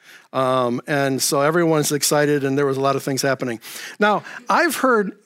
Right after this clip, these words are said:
over the years, I've heard numerous sermons about this passage. Um, in fact, I've probably given one or two,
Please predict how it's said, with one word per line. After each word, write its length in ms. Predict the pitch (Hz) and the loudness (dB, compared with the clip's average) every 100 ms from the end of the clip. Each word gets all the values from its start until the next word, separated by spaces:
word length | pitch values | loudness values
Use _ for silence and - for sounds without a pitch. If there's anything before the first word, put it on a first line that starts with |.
| _ - 254 | _ -8 -4
over 220 | 226 226 214 | 0 0 2
the 100 | 185 | 2
years, 340 | 208 165 139 | 4 2 2
I've 200 | 208 202 | 0 2
heard 160 | 202 175 | 0 2
numerous 580 | 185 262 277 220 175 | 2 2 4 4 2
sermons 720 | - - 185 165 135 127 127 - | 2 2 2 2 2 0 -4 -4
about 320 | 165 143 139 | -2 0 0
this 180 | 139 123 | -2 -2
passage. 640 | - 147 143 143 120 - - - - - - | -2 0 2 0 -4 -6 -10 -14 -20 -18 -4
Um, 400 | 151 151 151 147 | 0 2 2 2
in 80 | 151 | 0
fact, 200 | 151 143 | 0 2
I've 140 | 143 | 0
probably 240 | 151 139 135 | 0 -2 0
given 380 | 131 139 131 127 | -2 -2 -2 -2
one 120 | 127 | -2
or 80 | 123 | -4
two, 440 | - 123 123 | -2 -2 -2